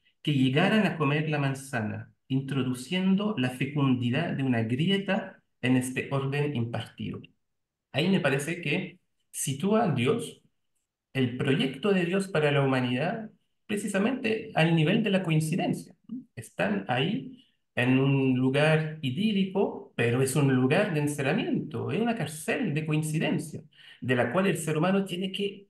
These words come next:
tiene que liberarse, tiene que autonom-, autonomizarse de eso. Por esto esta necesidad de introducir una brecha, una grieta, eh, una fisura en esta, en esta perfección, en esta armonía, en esta coherencia, no sé.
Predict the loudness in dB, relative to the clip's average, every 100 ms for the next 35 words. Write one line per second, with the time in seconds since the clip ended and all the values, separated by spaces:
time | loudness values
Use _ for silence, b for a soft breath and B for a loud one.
0 | -8 -4 -4 -6 -8 -12 -16 -2 2 4
1 | 4 0 -4 -4 -4 -2 0 0 2 -2
2 | 0 2 4 2 0 0 0 2 2 0
3 | -2 -4 -4 2 2 2 -4 -10 -16 B
4 | B -2 0 0 -2 0 0 2 0 -2
5 | 0 2 4 2 2 0 0 0 2 4
6 | 4 2 0 0 -4 -4 -12 _ 0 2
7 | 2 2 0 -2 -8 -8 _ _ _ _
8 | _ 0 4 6 6 4 2 0 0 2
9 | 2 2 2 2 0 0 4 4 4 0
10 | 0 -2 0 -2 -4 -6 -6 -2 0 0
11 | 0 -2 0 0 2 2 2 2 2 0
12 | 0 -2 -4 -6 -8 0 2 4 4 2
13 | 0 -4 -4 -2 -4 -2 -6 -6